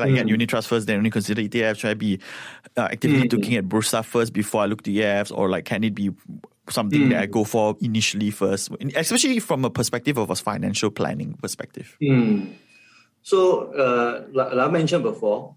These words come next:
Speaker 2: when we invest, we diversify. And when we diversify, we look into different asset classes. So, uh,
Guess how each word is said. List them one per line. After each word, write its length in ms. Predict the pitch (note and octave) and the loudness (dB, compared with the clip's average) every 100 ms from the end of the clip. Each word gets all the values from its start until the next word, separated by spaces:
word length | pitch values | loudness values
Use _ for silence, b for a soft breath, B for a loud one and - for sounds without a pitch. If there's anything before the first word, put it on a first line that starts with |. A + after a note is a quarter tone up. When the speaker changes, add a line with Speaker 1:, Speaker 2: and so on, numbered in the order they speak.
| _ | _
Speaker 2:
when 200 | B2 A#2+ | 0 2
we 200 | A#2+ B2 | 0 -2
invest, 640 | A2+ A2+ D3+ F#3+ - - - | 0 0 2 0 -2 -10 -8
we 140 | G#2+ | -6
diversify. 760 | G#2+ G#2 G#2+ - G2+ G#2 A2 - A#2 | -2 -2 -2 -6 -4 0 0 -2 -2
And 100 | G#2+ | 0
when 140 | G#2 | 2
we 80 | A2 | 2
diversify, 640 | A2 G#2 G#2+ A#2 C3+ D#3+ | 0 -2 -2 -4 -2 0
we 140 | C#3 A2+ | 2 2
look 180 | C3 | 2
into 580 | A#2+ A2+ G#2+ G2+ G2 - - | 0 -4 -6 -6 -6 -8 -4
different 340 | B2 C#3+ C#3+ | 0 2 0
asset 300 | G#2+ A2+ G#2 | -2 -6 -6
classes. 500 | G2 - C3+ G#2 - b b b b - | -8 -2 0 0 -4 b b b b -6
So, 640 | - D#3 D3+ C#3+ C3 - | 0 4 6 4 2 -6
uh, 300 | A2+ G#2 - | -6 -6 -6